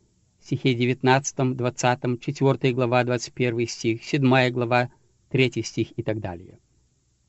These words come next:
И значительно позже псалмопевец Асаф возвещает так о Боге: "Он пред глазами отцов их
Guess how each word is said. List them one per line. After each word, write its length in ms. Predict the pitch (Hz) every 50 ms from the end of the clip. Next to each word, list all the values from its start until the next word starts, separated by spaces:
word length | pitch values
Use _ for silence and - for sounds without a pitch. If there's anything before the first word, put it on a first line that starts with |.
| _ _
И 140 | - 156 147
значительно 680 | 127 120 131 120 117 - - 113 - - 107 98 92
позже 600 | - - - 156 202 233 185 139 110 104 92 - - _ _ _ _ _ _ _ _ _
псалмопевец 720 | - - 147 139 139 131 - - - 190 208 185 - -
Асаф 480 | - 127 120 - - - 196 196 - - _ _ _ -
возвещает 840 | - 127 143 131 123 123 139 131 - - - 185 190 190 180 170 - _
так 280 | - 151 139 139 - -
о 100 | - 113
Боге: 440 | 107 107 107 101 98 98 113 101 - _ _ _ _ _ _ _ _ _ _ _ -
"Он 340 | 131 127 135 143 143 143 139
пред 300 | - 139 131 139 131 123
глазами 640 | 131 135 139 127 113 135 139 151 151 143 143 147 -
отцов 640 | 139 139 143 - - - - 139 147 156 147 -
их 280 | - - 156 156 147